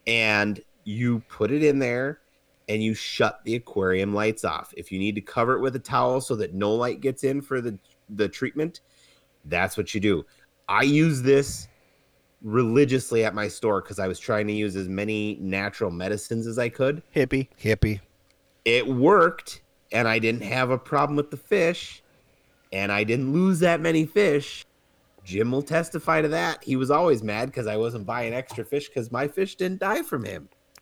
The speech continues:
Speaker 1: That also is, means he's a good supplier, but still.
Speaker 3: You're a hippie.
Speaker 1: Yeah. But make sure the lights are off with the Melafix.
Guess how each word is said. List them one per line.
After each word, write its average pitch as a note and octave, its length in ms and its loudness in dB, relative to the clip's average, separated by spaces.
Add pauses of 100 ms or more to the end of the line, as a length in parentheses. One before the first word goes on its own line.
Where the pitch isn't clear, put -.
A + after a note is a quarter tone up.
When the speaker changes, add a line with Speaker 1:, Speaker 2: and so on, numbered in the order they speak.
Speaker 1:
That A2 180 0
also G#2 320 -2
is, F2 140 -4
means F#2 220 -2
he's F2+ 160 -4
a E2 40 -4
good D2+ 200 -6
supplier, F2+ 520 -4
but E2+ 380 -6
still. E2+ 440 -2 (320)
Speaker 3:
You're G#2 180 -2
a D#2 40 -6
hippie. F2+ 320 -6 (580)
Speaker 1:
Yeah. B2+ 360 4 (720)
But A#2 120 0
make D3 200 4
sure F#3+ 200 6
the F3 80 2
lights E3 360 4
are A#2 80 4
off F2 420 -2 (180)
with G#2 260 0
the C3 60 -6
Melafix. - 800 0